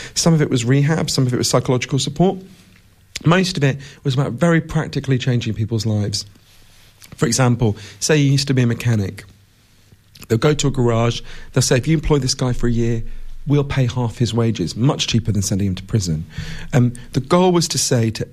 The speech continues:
every person with an addiction problem in Portugal, "We love you, we value you, we're on your side, we want you back." Um, by the time I went to Portugal,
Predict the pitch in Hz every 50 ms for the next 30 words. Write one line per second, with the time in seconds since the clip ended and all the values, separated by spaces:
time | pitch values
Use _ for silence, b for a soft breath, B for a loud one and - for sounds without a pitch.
0 | - - - - 143 139 - 156 135 - 131 123 120 - 120 110 104 104 101 92
1 | - 120 - - 120 107 113 120 104 104 104 98 95 - - - 101 - - -
2 | - - 80 65 - 101 b b b b b b b b b b b b - 120
3 | 120 120 117 113 120 120 131 143 147 151 165 160 - - - - - - - -
4 | - - - - - - - 123 117 107 113 110 117 113 117 117 117 120 127 131
5 | 143 156 - - - - - - - _ _ - - - _ - - - - 117
6 | - - 110 120 131 135 135 127 120 - - 117 107 107 107 120 127 - - -
7 | - - - - - - - - - - - - - - - - - - - -
8 | - 101 107 104 104 98 98 - 107 92 - 82 73 58 - - - - - -
9 | B B B B B B B B B B B B B B - 127 127 120 - -
10 | - 123 120 131 - - 156 147 143 147 143 135 127 110 - - - 107 104 98
11 | - - - - 117 107 104 101 95 -